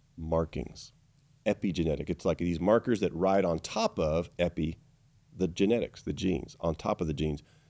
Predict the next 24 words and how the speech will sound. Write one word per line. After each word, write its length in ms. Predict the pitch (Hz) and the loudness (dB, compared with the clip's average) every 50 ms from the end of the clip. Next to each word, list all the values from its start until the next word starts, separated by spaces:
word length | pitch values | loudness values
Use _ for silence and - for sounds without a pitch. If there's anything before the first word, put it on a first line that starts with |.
| _ - | _ -4
to 120 | - 131 | -2 0
shut 240 | 120 - - 147 147 | 0 4 4 6 6
'em 100 | 156 147 | 6 6
down, 380 | 139 147 151 151 123 85 69 - - - _ _ _ | 6 6 4 4 4 2 0 -6 -12 -20 _ _ _
so 140 | - - 117 | -2 0 4
that 160 | 113 107 - | 4 4 4
the 80 | 117 98 | 2 4
baby, 480 | 101 120 151 165 127 113 120 127 - - | 6 8 8 8 8 6 2 0 -2 -2
as 160 | - 101 101 104 | 2 2 2 2
it's 100 | 98 - | 2 0
developing, 580 | 98 90 127 143 139 139 - 107 107 113 117 - - _ _ _ _ _ _ _ - _ _ _ _ _ _ _ _ _ - - | 2 4 6 6 6 6 4 2 2 2 -2 -6 -16 _ _ _ _ _ _ _ -20 _ _ _ _ _ _ _ _ _ -10 -4
and, 160 | 110 98 98 - | -4 -4 -2 2
and 160 | 110 107 104 - | 2 2 4 6
unfolding 560 | 117 123 135 131 - 143 139 147 139 127 104 | 6 6 6 6 6 6 6 6 8 6 6
and 140 | 92 - - | 4 2 2
accessing 580 | 107 123 139 - - - 139 135 - 139 131 | 0 0 0 0 4 2 4 4 4 4 4
its 140 | 120 113 - | 4 0 0
D 200 | - 113 123 135 | 2 4 4 6
N 100 | 135 117 | 6 6
A 100 | 95 90 | 6 4
that 120 | 87 92 | 4 4
it 120 | 92 95 - | 2 2 2
just 200 | - 98 - - | 0 -2 0 0
inherited, 540 | 123 123 120 98 87 82 - 85 85 85 | 0 2 4 4 4 4 2 0 0 -2